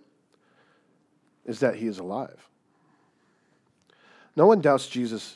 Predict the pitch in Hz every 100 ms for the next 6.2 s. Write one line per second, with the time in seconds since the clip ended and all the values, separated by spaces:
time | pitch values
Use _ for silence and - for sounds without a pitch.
0 | - 101 90 123 135 _ _ _ _ _
1 | _ _ _ _ - - - 104 107 110
2 | 117 117 - _ - 117 143 - 104 117
3 | 139 110 113 110 113 117 131 - - -
4 | - _ _ _ _ _ _ _ - -
5 | - _ _ _ _ - 117 135 123 156
6 | 180